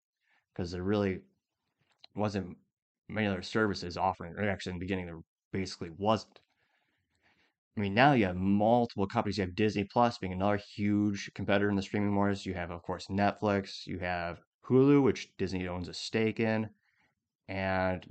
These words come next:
you have Paramount Plus. And really, at the end of the day, the most important thing when it comes to those services is how much intellectual property do you own, which is why Disney could easily, and they,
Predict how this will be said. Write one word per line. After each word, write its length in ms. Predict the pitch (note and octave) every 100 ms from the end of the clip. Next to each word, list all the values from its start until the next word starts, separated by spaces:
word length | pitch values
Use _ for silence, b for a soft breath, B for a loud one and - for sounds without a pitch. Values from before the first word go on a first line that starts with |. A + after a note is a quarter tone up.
| -
you 100 | -
have 120 | G2 -
Paramount 300 | A#2 G2 E2+
Plus. 280 | G#2 G2
And 180 | G2+ - _ _ _ _ _ _ _ _ _ _ _ -
really, 160 | C#3 C3+
at 80 | G#2+
the 60 |
end 160 | A#2+ A#2+
of 100 | G2
the 0 |
day, 200 | G#2+ G#2+
the 60 | F#2+
most 240 | G2+ A2+
important 380 | G2+ - F2 F#2+
thing 140 | G2+
when 100 | F#2+
it 60 | F2
comes 160 | G2
to 60 | F#2
those 120 | F2
services 400 | G2+ F#2+ F2 F2
is 120 | F#2
how 120 | - A2
much 140 | G2+
intellectual 460 | G#2 - F#2+ F#2 E2+
property 400 | - G2 F#2+ F#2+
do 100 | F#2
you 160 | F2+ E2 -
own, 280 | G2 F2+ - - _ _ _ _ -
which 180 | G#2
is 220 | A2+ G2 - _ -
why 260 | F#2+ G#2 B2+
Disney 320 | A2+ A#2 G#2
could 180 | G2+ - _ _ -
easily, 520 | D3+ C#3+ G2 F#2 G2
and 80 | G#2
they, 160 | G2